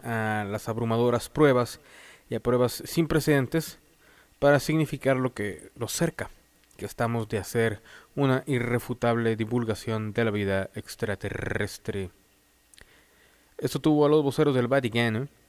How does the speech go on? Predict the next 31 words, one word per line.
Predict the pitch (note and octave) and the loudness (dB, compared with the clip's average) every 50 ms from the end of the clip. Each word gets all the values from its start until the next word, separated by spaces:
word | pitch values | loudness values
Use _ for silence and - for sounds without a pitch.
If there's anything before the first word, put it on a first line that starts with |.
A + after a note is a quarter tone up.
| _ _ - - | _ _ -10 -6
en | B2 B2 | -2 0
las | C#3 D#3 | 2 2
noticias | D#3+ D#3 C#3+ - E3+ D3 - D3+ C#3+ - | 2 2 2 2 0 0 2 0 0 0
otra | D3 C3+ - C#3 | 0 0 0 2
vez | C#3+ D3 D3+ C3+ | 2 2 2 0
con | - - C#3+ C#3+ | -2 -4 -2 -2
declaraciones | D3 D3 D3 C#3+ C#3+ B2+ - C#3+ C#3 B2+ - | 0 0 0 0 0 0 -2 -4 -6 -6 -2
cada | - C#3+ C3+ C3+ | -2 0 2 2
vez | C3+ C3 B2 - | 0 0 -2 -2
más | C3+ C3+ C3+ B2+ - - - | -2 0 0 -2 -2 -6 -12
francas | - - D3+ D#3+ E3 D#3 C#3 - C3 B2+ A#2 C3+ | -4 -2 -2 0 0 -2 -4 -2 -4 -4 -4 -4
acerca | B2 - C#3 B2 - B2+ | -4 -4 -4 -4 -2 -2
del | B2 A#2 A2+ | -2 -2 -2
futuro | - A#2+ - - A2+ A2+ | -6 -8 -8 -4 -4 -2
de | G#2+ G2+ | -2 -2
la | G2 | -4
iglesia | G2 F#2 G#2 A2+ A2 - - - - _ _ _ _ _ - - - - - - - - _ - | -6 -4 -4 -4 -4 -4 -8 -18 -20 _ _ _ _ _ -20 -20 -20 -20 -20 -20 -20 -20 _ -4
y | A2 | -4
de | G#2+ | -2
los | G#2 F#2+ - | -2 -4 -4
preparativos | - B2 B2 - B2+ B2+ A#2+ - D#3 C#3+ C3+ C3 - | -2 -2 0 2 2 0 2 0 0 2 2 0 -2
jesuitas, | - - - - E3 D#3 D3 - - A2 A2+ - - - - - - - | -4 -10 -8 -2 0 0 0 0 0 -2 -2 -2 -6 -16 -18 -20 -14 -4
jesuitas | - D#3 C#3 - - - C#3+ C3 A#2+ - - - F2 G2 - - - - _ - | -2 -2 -2 -2 -4 -4 -2 -4 -4 -4 -8 -10 -10 -10 -10 -14 -20 -20 _ -4
para | A#2+ A#2+ A2+ A2 | -2 -2 -2 -2
acomodarse | G#2 - - - A#2+ A#2 A2 G#2+ G#2 G#2+ A2+ A2+ A2+ - - A#2+ - - | -4 -6 -6 -8 -6 -4 -4 -4 -2 -2 -2 -4 -4 -4 -6 -6 -6 -6
a | - G#2 | -8 -8
una | A2 A2 A2+ A2 G#2+ G#2+ G#2+ | -6 -6 -6 -6 -4 -6 -6
dinámica | G2+ G#2+ G2 F#2+ F#2+ F#2 F#2+ G2 - - - F#2+ F#2 F#2 - | -6 -8 -8 -6 -6 -6 -8 -8 -10 -8 -8 -6 -6 -6 -10
realidad | F#2+ G2+ - A#2+ A#2 A2 G2+ G2 F#2+ F#2 F#2+ F#2+ F#2 _ - - - - - - - _ - | -12 -6 -2 -2 -2 -2 -2 -2 0 0 0 0 -2 _ -18 -20 -20 -20 -20 -20 -20 _ -6
extra, | - G2+ F#2+ - - - - - G#2+ G2+ G2+ F#2+ F#2 _ _ _ _ _ _ | -6 -6 -6 -6 -10 -12 -4 -4 -2 -2 -2 -4 -6 _ _ _ _ _ _
extra, | - A2 G#2 - - - - - G2+ G2+ G2 G2 F#2+ - | -8 -8 -8 -8 -10 -16 -12 -8 -6 -4 -4 -4 -6 -8